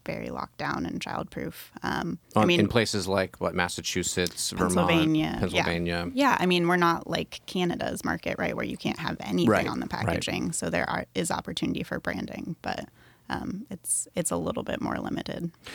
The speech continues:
Speaker 2: So f-, let me think about this. Um, I have a couple questions for you guys. Um, you know, to, uh, to push back on your,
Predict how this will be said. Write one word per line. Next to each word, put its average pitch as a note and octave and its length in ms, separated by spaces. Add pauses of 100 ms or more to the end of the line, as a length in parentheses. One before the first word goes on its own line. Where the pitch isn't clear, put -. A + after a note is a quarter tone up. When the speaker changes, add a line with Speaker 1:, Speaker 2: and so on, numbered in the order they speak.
(160)
Speaker 2:
So F3 400 (400)
f-, - 260
let F3 160
me G3+ 80
think D#3+ 240
about A2+ 320
this. - 400 (300)
Um, G#2 320
I A#2+ 60
have B2+ 100
a A2 40
couple - 220
questions F2+ 400
for - 160
you F2 180
guys. E2+ 520 (100)
Um, F2 520 (100)
you G#2 140
know, F2+ 300
to, G#2 280 (340)
uh, A2+ 240
to A#2+ 140
push F3 200
back C3 280
on G#2 140
your, G2+ 360